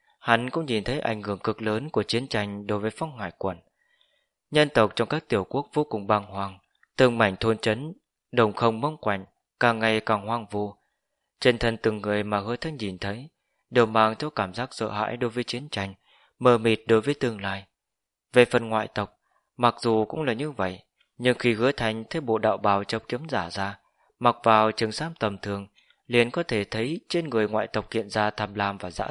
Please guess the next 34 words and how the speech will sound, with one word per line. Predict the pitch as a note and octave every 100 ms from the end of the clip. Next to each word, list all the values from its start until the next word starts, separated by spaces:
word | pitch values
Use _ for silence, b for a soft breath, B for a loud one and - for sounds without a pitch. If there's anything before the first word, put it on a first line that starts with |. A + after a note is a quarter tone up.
| -
tâm. | G2 F2 _ _ _ _ _ -
Có | B2+
thể | B2 G2
tưởng | G#2+ F#2+
tượng, | - G2+ G2 b b b b b
một | A#2+ A2+
khi | - A#2 A2+
chiến | B2 C#3+
khu | A2+ A2
Phong | - D#3+
Hải | A2 F#2+
quận | G#2+ G#2+
thất | E3 -
thủ, | G#2 F2+ E2 _ _ _ _
ngay | A#2+ A#2
khi | - D3+
đại | G#2+ -
quân | A2+
Thánh | A2 A2 D3+
Lan | F3
tộc | - - G#2+
nhảy | G2 F2
vào, | G2 G2 - b b b
những | A#2 B2+
thứ | C3+ F3
ngoại | C3 G#2
tộc | A2 G#2 -
ở | A#2+
bên | A#2 A2+
trong | B2 B2+
Phong | E3 D3
Hải | G2+
quận | - A2+ G#2+
này | G#2 G2+